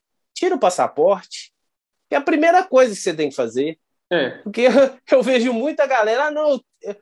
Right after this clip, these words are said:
Speaker 1: como é que eu faço pra ir?" Eu falo, "Ó, amigão, é o seguinte, você tem passaporte?" Aí o cara, "Ah, não, como é que é que tira?" Tira o passaporte primeiro, aí depois você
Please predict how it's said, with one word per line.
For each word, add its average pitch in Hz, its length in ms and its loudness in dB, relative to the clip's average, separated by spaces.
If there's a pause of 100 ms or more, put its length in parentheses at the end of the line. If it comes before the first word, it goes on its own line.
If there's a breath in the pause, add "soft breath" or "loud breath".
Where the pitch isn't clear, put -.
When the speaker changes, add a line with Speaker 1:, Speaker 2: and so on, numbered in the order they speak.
(160)
Speaker 1:
como 262 140 -2
é 349 100 2
que 339 100 0
eu 277 100 4
faço 226 380 -2
pra 208 200 0
ir?" 196 80 -2
Eu 202 80 0
falo, 240 200 -4
"Ó, 240 140 0
amigão, 202 440 0
é - 20 -4
o 160 40 -6
seguinte, - 680 -6 (520)
você - 180 -4
tem 370 180 0
passaporte?" 151 840 0 (760)
Aí 247 80 2
o 247 40 -4
cara, - 140 -2 (220)
"Ah, - 40 4
não, 339 440 2
como 339 160 0
é 370 100 2
que 381 120 0
é 285 80 2
que - 100 -18
tira?" 170 400 -2 (500)
Tira 349 200 -6
o 294 40 -6
passaporte 180 540 0
primeiro, 135 340 0
aí 156 80 0
depois 202 440 -2
você 220 360 -2